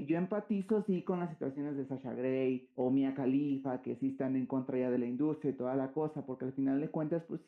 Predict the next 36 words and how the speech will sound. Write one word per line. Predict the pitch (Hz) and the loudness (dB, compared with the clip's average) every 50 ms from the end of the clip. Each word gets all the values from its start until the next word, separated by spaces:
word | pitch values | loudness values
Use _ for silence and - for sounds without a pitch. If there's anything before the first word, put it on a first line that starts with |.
| _ _ _ _ _ | _ _ _ _ _
sí, | - 330 415 | -2 0 0
o | 277 | 0
sea, | - - 147 135 - | -2 -2 -2 -2 0
hay | 151 160 | 0 0
veces | 151 170 - 196 - - | 0 -2 -2 -4 -2 -2
en | 185 165 | -2 0
que, | - - 127 - - - - _ _ _ | 0 0 0 0 -2 -6 -12 _ _ _
pues, | _ 139 127 | _ 0 2
muchas | 131 131 127 - 156 165 | 2 2 2 0 0 2
de | 175 175 | 2 2
ellas, | 170 151 156 151 - 170 175 170 | 2 2 0 0 0 -2 -4 -6
o | |
sea, | 143 - 139 127 120 - 113 | -6 -6 -6 -4 -4 -2 -2
muchas | 135 131 135 151 - | -2 -2 -2 -2 -4
actrices, | 170 151 - 165 165 160 170 165 | -4 -2 0 0 2 2 0 0
al | 170 151 131 | 0 2 2
igual | 127 120 123 117 | 2 2 0 0
que | - - 156 - 135 - - _ - | 0 0 0 0 0 -2 -8 _ 0
muchas | 143 143 135 143 147 147 | 2 2 4 2 2 2
mujeres | 160 151 - 165 143 147 160 156 | 2 2 2 2 0 0 0 -2
trans, | - 160 156 156 165 160 | -2 -2 -2 -2 -2 -4
pues, | - 147 | -2 -2
no | 147 147 143 | -2 0 0
tienen | 156 156 156 160 | 0 0 2 2
a, | 156 143 | 0 0
a | 139 131 - 135 | 0 0 0 2
lo | 139 | 2
mejor | 135 135 135 139 151 | 2 2 2 2 0
alguna | 147 151 139 151 151 156 156 | 0 0 0 0 0 0 0
otra | 151 - 151 160 | -2 0 -2 -2
opción | 160 - - - 170 165 160 170 | -4 -4 -4 -2 0 0 2 2
y | 180 | 2
deciden | 170 151 143 - 143 143 143 151 147 | 2 0 0 0 0 0 0 2 2
tomar | 147 139 139 131 127 127 | 2 2 4 4 2 0
este | 135 135 - 147 | -2 -2 -2 -2
camino, | 139 143 143 151 147 143 143 143 156 214 262 | 0 0 2 2 4 4 4 4 2 0 -2